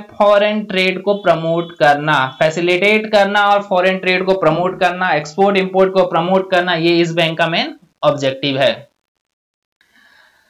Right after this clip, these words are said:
हाँ, ये थोड़ा सा important है कि केवीआईसी के द्वारा local employment create किया गया migrant workers के लिए,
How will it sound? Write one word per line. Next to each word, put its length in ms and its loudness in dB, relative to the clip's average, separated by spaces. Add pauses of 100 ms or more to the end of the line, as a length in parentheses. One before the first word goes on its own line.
(160)
हाँ, 100 0
ये 220 0
थोड़ा 120 4
सा 120 0
important 500 2
है 80 2
कि 120 -4
केवीआईसी 760 2
के 120 0
द्वारा 220 4
local 380 2
employment 500 -2
create 320 -2
किया 140 2
गया 180 2
migrant 460 -2
workers 480 0
के 180 2
लिए, 460 2